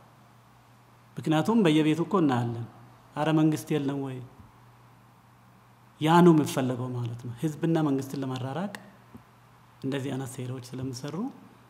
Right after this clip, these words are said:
ይሄ ትልቁ ነገር ደግሞ የአሸባሪው የህወሓት ቡድን የሚያደርገው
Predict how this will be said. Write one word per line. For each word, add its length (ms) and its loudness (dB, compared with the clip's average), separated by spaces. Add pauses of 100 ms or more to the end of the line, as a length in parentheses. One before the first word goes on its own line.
(120)
ይሄ 200 -8
ትልቁ 380 -4
ነገር 260 -6
ደግሞ 220 -10 (120)
የአሸባሪው 1800 -8
የህወሓት 520 -8
ቡድን 300 -4
የሚያደርገው 640 -6